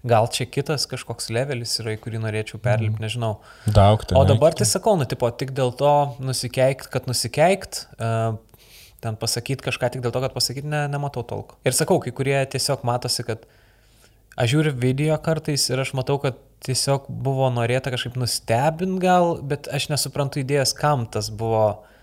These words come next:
Speaker 1: kam yra, pavyzdžiui, vienas ar kitas personažas. I don't get it.
Speaker 2: Jo.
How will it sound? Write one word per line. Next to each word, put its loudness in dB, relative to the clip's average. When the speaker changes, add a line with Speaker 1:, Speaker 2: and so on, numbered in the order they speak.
Speaker 1:
kam 2
yra, 2
pavyzdžiui, 0
vienas 0
ar -4
kitas -6
personažas. -2
I -4
don't -2
get 2
it. -8
Speaker 2:
Jo. 6